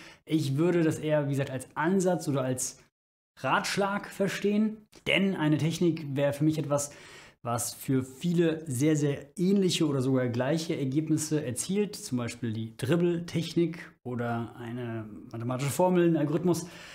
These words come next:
Und bei den Lerntipps würde ich schon sagen, dass das so ein bisschen auf die eigene Lehr- und Lernerfahrung, äh, ankommt, auf das eigene Fach,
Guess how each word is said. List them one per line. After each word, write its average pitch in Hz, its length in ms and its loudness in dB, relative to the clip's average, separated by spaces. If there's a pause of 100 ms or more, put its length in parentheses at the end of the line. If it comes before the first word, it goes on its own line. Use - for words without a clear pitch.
(880)
Und 147 100 0
bei 156 60 4
den 170 100 6
Lerntipps 185 580 2
würde 165 160 4
ich 160 100 0
schon 175 180 4
sagen, 156 420 6
dass 135 140 0
das 139 120 -4
so 147 80 2
ein 139 220 4
bisschen 170 460 2
auf 156 320 0 (640)
die 143 640 -2
eigene 160 380 4
Lehr- 156 800 2 (240)
und 143 160 4
Lernerfahrung, 175 1040 2
äh, 160 140 4
ankommt, 165 480 2
auf 131 80 2
das 143 100 2
eigene 139 220 4
Fach, - 400 0